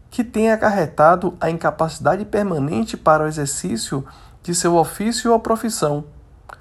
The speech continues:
quando ficar comprovada nos autos a necessidade de tratamento médico de forma prolongada. Igualmente importante,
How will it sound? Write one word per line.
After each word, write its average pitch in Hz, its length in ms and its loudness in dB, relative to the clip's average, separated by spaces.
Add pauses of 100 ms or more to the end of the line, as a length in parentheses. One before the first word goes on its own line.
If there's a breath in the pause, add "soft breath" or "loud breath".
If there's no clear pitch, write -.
(300 loud breath)
quando 208 280 4
ficar 180 380 -2
comprovada 147 680 2
nos 170 240 -2
autos 156 560 2 (400 soft breath)
a 160 120 6
necessidade 185 1000 0 (100)
de 190 180 2
tratamento 165 640 -2
médico 139 520 -2
de 156 120 -4
forma 156 600 0 (320 loud breath)
prolongada. 104 920 4 (2750)
Igualmente 170 680 2
importante, 175 840 -2